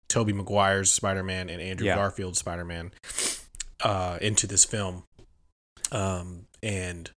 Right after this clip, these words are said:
Speaker 1: so all three of them will have, and kinda be in their respective looking type, 'cause all the suits look a little different.
Speaker 2: Mm-hmm.
Speaker 1: Um, so they may all make a, a cameo. They definitely brought back, um,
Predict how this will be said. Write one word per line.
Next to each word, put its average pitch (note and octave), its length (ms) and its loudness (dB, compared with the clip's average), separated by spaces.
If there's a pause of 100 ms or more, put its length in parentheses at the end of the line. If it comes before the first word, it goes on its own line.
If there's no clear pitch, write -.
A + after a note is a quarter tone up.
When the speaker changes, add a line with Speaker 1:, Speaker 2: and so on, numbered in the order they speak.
(100)
Speaker 1:
so C3 140 4
all A#2 180 6
three A#2 240 2
of G#2+ 80 4
them F#2+ 220 -2
will F#2 180 -4
have, A2+ 320 -2
and A2+ 300 0
kinda B2+ 200 0
be A2 140 2
in G#2+ 80 0
their G#2+ 140 0
respective G#2 480 -2
looking G2+ 340 -4
type, A2+ 240 -2
'cause A2+ 140 0
all B2+ 180 4
the B2 80 0
suits A#2+ 320 2
look - 160 -6
a - 20 -6
little A2 140 0
different. A2 460 -4 (420)
Speaker 2:
Mm-hmm. F#2 280 -4 (260)
Speaker 1:
Um, F2+ 540 -4 (420)
so A2+ 100 4
they G2 120 4
may G#2 180 6
all G2 100 4
make G2 240 0
a, F2+ 140 -4 (180)
a - 80 -10
cameo. F#2 560 -6 (760)
They B2+ 120 6
definitely C#3 300 6
brought A#2 340 6
back, A2+ 400 4
um, G2+ 540 2